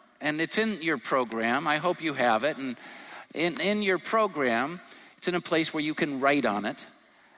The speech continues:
And we're going to encourage you, while we sing this song,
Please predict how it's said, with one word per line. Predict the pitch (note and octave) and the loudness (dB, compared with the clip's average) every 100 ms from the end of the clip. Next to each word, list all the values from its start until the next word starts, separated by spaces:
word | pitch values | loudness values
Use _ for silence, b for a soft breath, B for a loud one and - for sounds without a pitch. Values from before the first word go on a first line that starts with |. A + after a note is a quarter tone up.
| b - | b -2
And | E3 E3+ | 0 2
we're | B3 | 2
going | C#4 C4 A#3+ | 2 2 2
to | G#3 | 0
encourage | F#3 - G#3 F#3+ D3+ | -2 0 4 4 2
you, | C3 C3+ D#3 | 0 -2 0
while | D3 F3 G3+ A#3 | 4 6 6 2
we | A3+ | 0
sing | G#3+ - G3+ G#3+ G3+ | -2 0 0 0 0
this | E3+ F#3 | 0 0
song, | - - E3 C#3+ B2 A2 | 0 0 4 4 4 0